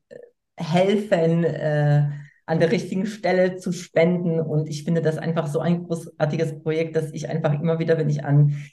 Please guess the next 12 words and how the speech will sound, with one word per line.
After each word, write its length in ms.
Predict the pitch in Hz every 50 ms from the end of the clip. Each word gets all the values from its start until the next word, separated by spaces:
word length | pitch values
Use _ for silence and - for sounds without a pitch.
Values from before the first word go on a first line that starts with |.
| _ _
die 240 | - 160 147 196 226
liebe 240 | 233 240 233 233 226
Frau 260 | 226 - - 202 202
denke, 340 | 196 165 160 165 175 233 247
die 140 | 165 170 -
Katja 440 | - - 202 202 202 - - 196 196
Kaden, 580 | 196 - - 208 185 185 165 165 170 170 180
äh, 260 | 190 - - - 160
bekomme 320 | 156 165 151 147 - 175 185
ich 220 | 220 202 - -
Gänsehaut. 800 | - 165 170 190 180 185 220 220 220 214 180 175 180 180 180 180
Und 440 | - - 151 151 160 160 151 147 -